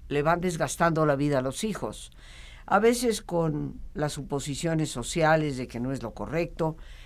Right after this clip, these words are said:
y a veces con la más común de todas,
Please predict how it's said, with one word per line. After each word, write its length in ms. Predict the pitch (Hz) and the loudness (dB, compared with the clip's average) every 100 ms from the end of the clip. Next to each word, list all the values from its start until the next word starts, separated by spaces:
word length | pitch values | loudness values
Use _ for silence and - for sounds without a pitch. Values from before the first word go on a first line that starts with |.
| - - | -18 -8
y 120 | 175 | 4
a 80 | 180 | 4
veces 380 | 196 208 214 190 | 6 2 2 0
con 220 | - 180 | 0 4
la 120 | 175 | 6
más 420 | 175 185 262 339 - | 6 6 6 4 0
común 440 | 185 180 226 302 | 0 0 0 0
de 120 | 175 | 0
todas, 720 | 151 233 - - 123 - - | 0 0 0 0 -2 -6 -14